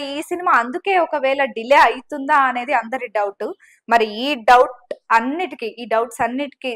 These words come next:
చెక్ పెట్టాలంటే మాత్రం ఈ సినిమాలు ఎప్పుడు రిలీజ్ అవుతాయి, ఇంకా ఏ-, ఏమైనా అప్‌డేట్ వస్తే గానీ మనకు తెలీదు. కానీ ప్రస్తుతానికి ఉన్న ఈ మెగా ఇష్యూ, మెగా ఫ్యామిలీ ఇష్యూ, ఈ పుష్ప టూ, రాజా సాబ్ ఇవన్నీ కలిపి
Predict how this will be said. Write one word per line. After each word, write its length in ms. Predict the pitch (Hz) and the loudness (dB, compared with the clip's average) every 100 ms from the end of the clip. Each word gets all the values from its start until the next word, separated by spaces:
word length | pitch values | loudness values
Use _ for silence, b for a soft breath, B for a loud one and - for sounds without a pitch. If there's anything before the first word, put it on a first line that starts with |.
| 226 | -8
చెక్ 180 | 254 - 254 | -10 -6 -6
పెట్టాలంటే 460 | 247 233 226 226 226 | 0 0 0 -6 -6
మాత్రం 240 | 214 269 330 262 b b b 247 | -4 -4 -6 -8 b b b -6
ఈ 20 | 277 277 | -6 -4
సినిమాలు 340 | 269 294 285 233 | -2 -2 -2 -4
ఎప్పుడు 200 | 233 240 214 | -6 -8 -8
రిలీజ్ 220 | 262 269 | -6 -4
అవుతాయి, 280 | 233 - 220 202 | -2 -2 -4 -4
ఇంకా 160 | 240 277 240 | -6 -4 -4
ఏ-, 60 | - _ _ _ 233 | -6 _ _ _ -8
ఏమైనా 240 | 240 233 208 | -4 -2 -2
అప్‌డేట్ 260 | 196 262 233 | -2 -4 -4
వస్తే 160 | - 247 | -8 -6
గానీ 140 | 233 240 214 | -6 -6 -10
మనకు 160 | 214 - | -8 -6
తెలీదు. 260 | 202 196 269 - | -6 -4 -6 0
కానీ 120 | 349 349 | 0 4
ప్రస్తుతానికి 580 | 262 262 - 294 285 285 269 | 2 0 2 2 2 -4 -4
ఉన్న 120 | 240 226 - b b - 277 | 0 0 0 b b -10 -6
ఈ 40 | 285 254 | -4 -2
మెగా 240 | 262 262 269 254 | 2 4 4 2
ఇష్యూ, 260 | - - 254 247 | -4 -4 -2 0
మెగా 180 | 240 247 262 | 2 4 4
ఫ్యామిలీ 300 | 240 240 240 | 0 -2 -8
ఇష్యూ, 240 | 233 - 247 240 | -10 -8 -6 -8
ఈ 40 | 226 | -8
పుష్ప 340 | 254 - - 247 240 | -10 -4 0 0 2
టూ, 80 | 254 233 | -2 2
రాజా 320 | 233 233 269 269 | 4 4 2 -2
సాబ్ 260 | - 247 247 | 0 0 0
ఇవన్నీ 300 | 247 240 320 349 | -4 -2 -4 0
కలిపి 280 | 254 247 269 | 0 0 -8